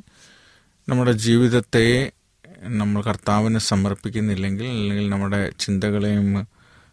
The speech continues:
ആ, ഹൃദയത്തെയും നമ്മൾ വിനയപൂർവ്വം കാണുന്നില്ല എങ്കിൽ നമ്മൾ, ആ, എന്താ പറയുന്നത്,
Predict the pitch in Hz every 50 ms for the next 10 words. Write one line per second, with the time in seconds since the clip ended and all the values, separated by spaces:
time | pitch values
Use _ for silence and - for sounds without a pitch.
0 | _ - 123 104 101 101 101 95 98 92 92 95 104 110 110 104 - - 104 104
1 | 107 104 101 98 95 95 95 95 90 98 98 98 104 110 110 101 - 104 104 98
2 | 98 98 101 101 95 - - 95 95 95 104 110 113 104 95 92 101 110 113 117
3 | 110 95 92 95 95 101 92 87 98 127 - _ _ _ _ _ _ _ _ _
4 | _ _ _ _ _ _ _ - 98 95 95 95 98 101 98 95 92 90 76 69
5 | - _ _ _ _ _ _ _ _ _ _ _ _ _ _ _ _ _ _ _
6 | _ _ _ _ - - 107 110 113 - - - - _ - - 95 98 90 98
7 | 98 92 95 92 92 92 92 92 87 80